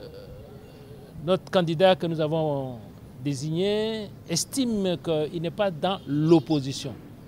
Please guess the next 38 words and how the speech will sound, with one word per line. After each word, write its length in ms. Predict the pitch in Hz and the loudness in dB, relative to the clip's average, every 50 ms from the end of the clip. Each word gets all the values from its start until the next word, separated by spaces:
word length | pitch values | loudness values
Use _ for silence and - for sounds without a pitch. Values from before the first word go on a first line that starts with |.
| - - - - - - - - - 120 | -18 -18 -20 -20 -20 -18 -18 -14 -6 -4
Il 80 | 135 | 0
n'est 80 | 151 165 | 0 0
pas 180 | - 190 185 | 2 2 2
dans 160 | 175 139 147 135 | 2 2 0 2
l'opposition, 920 | 143 143 151 139 - 151 147 135 131 143 135 - - 190 202 226 254 214 - - - - - - - - - - - | 4 2 2 2 2 0 0 0 0 -2 -4 -2 -2 0 0 0 -2 -6 -12 -16 -18 -18 -18 -18 -18 -18 -18 -18 -16
c'est 160 | - - 143 | -10 -8 -8
parce 280 | - - 175 175 160 - | -2 2 2 2 2 0
que, 140 | - - 170 | -2 2 4
euh, 640 | 151 147 143 139 139 135 135 135 131 131 127 123 131 | 4 6 6 6 6 4 4 2 2 2 0 0 -2
estime-t-il 560 | - - - 190 170 147 - - 208 196 - | -6 -6 -6 -4 -4 -4 -4 -4 -4 -4 -2
qu'il 80 | 156 160 | -2 -2
avait 160 | 143 156 160 | 0 0 2
gagné 220 | 143 143 147 156 | 0 2 0 2
les 160 | 151 143 120 127 | -2 -2 -2 -2
élections, 460 | 120 127 123 - - - 185 190 180 | -2 -2 -4 -4 -4 -4 -4 -2 -2
sauf 240 | - 196 170 - - | -2 -4 -4 -4 -4
qu'il 80 | 151 | -6
n'a 80 | 147 139 | -6 -2
pas 100 | 196 196 | 0 0
les 100 | 175 151 | 0 0
périums 480 | 135 143 139 147 160 170 175 170 165 160 - - - - - - - - - | -2 -2 -2 -2 -2 -2 -2 -4 -8 -10 -12 -16 -18 -18 -16 -18 -14 -6 -6
du 80 | 135 | -6
pouvoir. 460 | - 139 135 123 131 135 120 107 101 - - - - - - - - - - - - - - - 117 | -4 -2 -2 0 0 0 0 -2 -4 -8 -14 -16 -16 -16 -16 -16 -16 -16 -16 -16 -16 -16 -14 -8 -6
Au 60 | 127 | -4
niveau 300 | 139 143 147 160 185 190 | -2 -2 2 2 2 2
de 120 | 156 160 147 | 2 2 0
ses 320 | - - - - 220 214 | 0 0 0 2 2 2
députés 560 | 165 180 175 - 165 165 - - 202 190 185 170 | 4 2 0 0 0 -8 -4 2 4 6 6 8
à 100 | 160 147 | 6 6
l'Assemblée 460 | 143 143 139 127 147 139 143 156 156 | 4 2 0 0 -2 -4 -2 -2 0
nationale, 560 | 147 139 - - 147 151 165 175 185 185 170 | 0 -2 -2 -2 -2 0 2 2 2 2 0
il 80 | - 156 | -4 -6
ne 60 | 147 | -4
se 100 | 131 165 | -4 -4
considère 340 | 147 156 156 143 180 190 156 | -2 -2 -2 0 0 -2 -2
pas 140 | 147 190 185 | -2 -4 -6
comme 240 | - 185 180 175 156 | -4 -4 -4 -4 -4
étant 240 | 143 - 196 196 | -2 0 0 -2